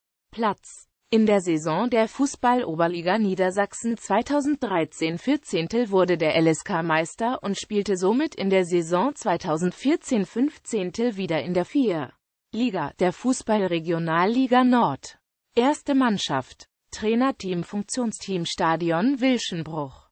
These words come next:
Von neunzehnhundertfünf bis zweitausendvierzehn war die Heimstätte des L S K und seiner Vorgängervereine, das Stadion Wilschenbruch im gleichnamigen Lüneburger Stadtteil Wilschenbruch.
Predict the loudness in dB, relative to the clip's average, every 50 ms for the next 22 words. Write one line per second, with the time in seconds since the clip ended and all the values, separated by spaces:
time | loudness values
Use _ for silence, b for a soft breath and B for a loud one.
0 | _ _ _ _ _ -2 0 0 2 2 0 0 -2 -6 -6 -4 -2 0 0 0
1 | 0 0 0 0 0 0 -2 -6 _ -6 -6 -6 -8 -2 0 0 0 0 -2 -2
2 | -2 -2 -2 -4 -8 -4 -4 -4 -4 -4 -2 -2 0 0 2 2 2 0 0 0
3 | -2 -4 -4 -4 -4 -4 -4 -4 -4 -4 -6 -2 -2 0 0 0 -2 -2 -2 0
4 | 2 2 2 2 0 -6 -6 -4 -4 -4 -4 -6 -4 -4 -4 -2 0 -2 0 0
5 | -2 -2 -2 0 0 2 2 2 0 0 2 0 -2 0 0 0 0 2 2 0
6 | 0 -2 -2 -4 -4 -6 -8 -4 -4 -4 -4 -4 -6 -2 0 0 0 0 0 0
7 | 0 2 2 0 0 0 0 0 0 0 -2 -6 -8 -6 -4 -4 -4 -4 -6 -10
8 | -8 -6 -2 -2 -2 -2 -2 -4 -2 0 0 0 0 -2 -4 -4 -4 -2 -2 0
9 | 0 2 2 2 0 0 0 -2 0 0 -2 -4 -4 -4 -4 -4 -4 -4 -6 -8
10 | -6 -4 -4 -4 -6 -8 -10 -12 _ _ _ _ _ _ _ 0 0 0 0 -2
11 | -6 -8 -8 -6 -6 -6 -6 -6 -8 -14 -20 _